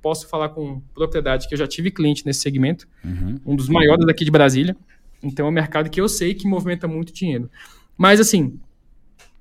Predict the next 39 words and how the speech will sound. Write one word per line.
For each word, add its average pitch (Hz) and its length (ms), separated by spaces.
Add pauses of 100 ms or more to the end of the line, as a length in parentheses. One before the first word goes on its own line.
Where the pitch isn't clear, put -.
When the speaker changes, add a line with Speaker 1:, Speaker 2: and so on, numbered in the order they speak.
(140)
Speaker 1:
a - 60
grande 185 200
verdade 180 400
é - 20
que 170 500
noventa 175 640
e 226 40
nove 196 260
por 196 100
cento 180 240
dos 170 100
mercados 170 460
o 170 60
governo 160 260
compra 165 240
em - 20
escala, 143 380
compra 131 240
bastante, 135 560
né? 120 80
Tem 165 140
alguns 175 360
Speaker 2:
Sim. - 240 (220)
Speaker 1:
mercados, 208 420
como 202 140
por 208 100
exemplo 190 200
de 220 80
bolo, 233 360
né, 190 140
que 202 100
não 208 140
vai 208 80
ter 202 140
muita 202 200
demanda, 190 460
Speaker 2:
Aham. 143 140 (360)
Speaker 1:
mas 175 320
os, 180 560